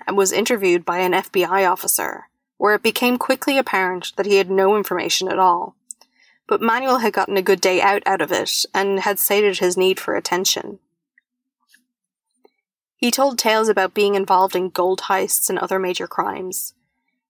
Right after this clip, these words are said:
He was so known for these tall tales that no one, not even the police,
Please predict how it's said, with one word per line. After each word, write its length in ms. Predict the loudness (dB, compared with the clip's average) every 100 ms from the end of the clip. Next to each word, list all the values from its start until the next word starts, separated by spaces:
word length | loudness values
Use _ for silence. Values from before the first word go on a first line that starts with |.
| _
He 120 | 0
was 140 | 2
so 200 | 2 2
known 280 | 2 2 2
for 120 | 0
these 220 | 0 0 2
tall 220 | 2 2
tales 340 | 2 -2 -2
that 160 | -4 -2
no 220 | 2 2
one, 380 | 0 -4 -8 -14 -2
not 240 | 0 2
even 240 | 0 0 -2
the 60 |
police, 640 | 0 -2 -2 -2 -2 -2